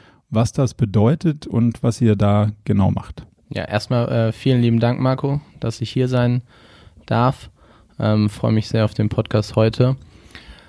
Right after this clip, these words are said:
Speaker 2: Genau, zu Instafo, wir beschreiben uns selbst als Reverse-Recruiting-Plattform.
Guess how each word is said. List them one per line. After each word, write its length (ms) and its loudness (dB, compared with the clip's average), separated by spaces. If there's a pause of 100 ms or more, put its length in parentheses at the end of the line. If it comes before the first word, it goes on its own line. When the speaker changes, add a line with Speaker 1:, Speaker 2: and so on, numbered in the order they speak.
(420)
Speaker 2:
Genau, 200 4
zu 180 -2
Instafo, 680 -2
wir 340 -2
beschreiben 480 0
uns 200 -4
selbst 440 -2
als 400 0
Reverse-Recruiting-Plattform. 1400 2